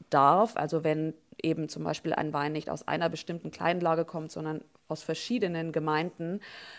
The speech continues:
sondern dann muss da eben ein anderer Begriff Bereich, Region dazu stehen. Und das, sagen manche Weinbauern, das schafft Verunsicherung für die Weinbauern selbst, aber auch eben für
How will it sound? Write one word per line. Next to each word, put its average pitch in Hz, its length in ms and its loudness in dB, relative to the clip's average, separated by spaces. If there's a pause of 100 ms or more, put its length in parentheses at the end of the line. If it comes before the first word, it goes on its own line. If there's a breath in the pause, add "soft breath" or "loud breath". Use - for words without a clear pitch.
(120 loud breath)
sondern 175 340 0
dann 165 200 4
muss 190 140 -2
da 185 160 0
eben 170 180 0
ein 160 100 -2
anderer 170 260 0
Begriff 170 340 -2
Bereich, 156 440 0
Region 175 420 -2
dazu 165 360 -4
stehen. 170 520 -4 (260 loud breath)
Und 170 220 -4
das, 185 400 0
sagen 180 340 2
manche 175 340 -2
Weinbauern, 170 680 2
das 160 180 -2
schafft - 260 -6
Verunsicherung 190 920 -2
für - 180 -8
die 165 100 -2
Weinbauern 160 520 0
selbst, 196 400 0
aber 160 240 2
auch 170 220 2
eben 170 200 -4
für 165 320 -2